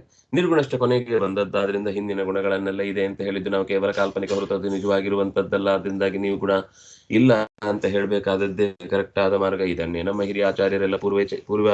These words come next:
ದೇವತೆಗಳೆಲ್ಲ ಹೇಳಿದ್ದಾರೆ ಅಂತೆಲ್ಲ ಬೊಬ್ಬೆ ಹೊಡಿತಾರೆ. ಇಲ್ಲೇನ್ ಹೇಳುದು ಈಗ? ನಿರ್ಗುಣ ಆತ್ಮನ್ ಗುಣಸ್ಥಿತ ಅಂತ ಶಬ್ದ ಇದೆ.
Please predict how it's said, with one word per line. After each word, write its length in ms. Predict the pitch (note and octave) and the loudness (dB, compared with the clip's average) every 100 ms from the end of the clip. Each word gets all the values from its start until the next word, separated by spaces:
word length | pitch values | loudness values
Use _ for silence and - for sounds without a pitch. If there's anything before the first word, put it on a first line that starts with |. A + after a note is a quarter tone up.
| G2 - - - - G2 | 2 -4 -20 -20 -2 4
ದೇವತೆಗಳೆಲ್ಲ 520 | G2+ G2+ G2+ G2 G2 | 4 4 4 4 2
ಹೇಳಿದ್ದಾರೆ 760 | G2 G2 F#2 G2 G2 F#2+ F#2+ | 0 0 2 4 4 2 -2
ಅಂತೆಲ್ಲ 240 | A2 A#2+ C#3+ | -6 -6 -2
ಬೊಬ್ಬೆ 220 | A#2 A2 | 0 2
ಹೊಡಿತಾರೆ. 360 | F#2+ E2+ E2 - - | 0 -2 -8 -4 2
ಇಲ್ಲೇನ್ 340 | C#3+ A#2+ F#2+ | 4 4 2
ಹೇಳುದು 220 | E2+ D#2+ | -4 -8
ಈಗ? 100 | D#2+ D#2 - _ _ _ _ _ A#2+ | -10 -10 -14 _ _ _ _ _ 0
ನಿರ್ಗುಣ 280 | B2 G#2 | 2 2
ಆತ್ಮನ್ 340 | F2 E2 F#2 F2+ | -2 -4 -4 -4
ಗುಣಸ್ಥಿತ 440 | F2 E2+ - E2+ | -4 -6 -8 -2
ಅಂತ 520 | F#2+ F#2 F2+ - A#2+ | 0 0 -2 -4 -4
ಶಬ್ದ 260 | C3 A#2+ F#2+ | -2 -2 0
ಇದೆ. 280 | D#2+ D#2 | -4 -4